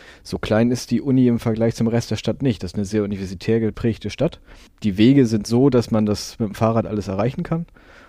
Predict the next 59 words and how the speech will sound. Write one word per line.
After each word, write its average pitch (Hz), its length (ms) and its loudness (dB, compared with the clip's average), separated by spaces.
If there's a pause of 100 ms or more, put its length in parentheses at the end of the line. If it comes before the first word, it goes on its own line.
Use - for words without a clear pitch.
(120)
Und 101 200 -2
das 110 160 -2
habe - 120 -6
ich 120 120 -6
während 110 220 2
meines 110 140 -2
Studiums 117 320 -2
auch 104 100 -4
immer 104 140 -2
sehr 101 140 -2
genossen, 101 380 -4
dass 92 160 -10
man 92 140 -6
dann 90 300 -6 (100)
auch 110 160 -8
mal 101 100 -4
einfach 98 220 -6
Leute 113 260 0
besuchen 117 380 -4
kann 110 240 0
und 104 80 -2
so 107 260 0
und 92 240 -8 (880)
ich - 100 -12
meine, 104 300 0
wenn 110 160 -2
man 107 100 2
ganz 113 160 2
ehrlich 113 240 -2
ist, 110 160 -2
wir 110 60 0
kommen 117 200 2
nicht 104 140 0
mit 113 160 0
mit 101 180 -2
Hamburg, 107 340 2
wenn's 98 140 -4
ums 95 160 -8
Feiern 107 340 2
geht 92 200 -2
oder 92 180 -6
sowas, 87 380 -8
aber 92 320 -6 (520)
wir 113 100 -4
sind 113 200 0
hier 107 180 2
eine 104 340 -6
sehr 117 240 0
kleine 117 500 0
und 104 120 -4
feine 107 340 0
Enklave, 110 500 0
in 101 120 0
der 101 100 0
man 98 160 -2
sehr 104 180 0
gut 101 200 -6
leben 104 220 0
kann 90 340 -4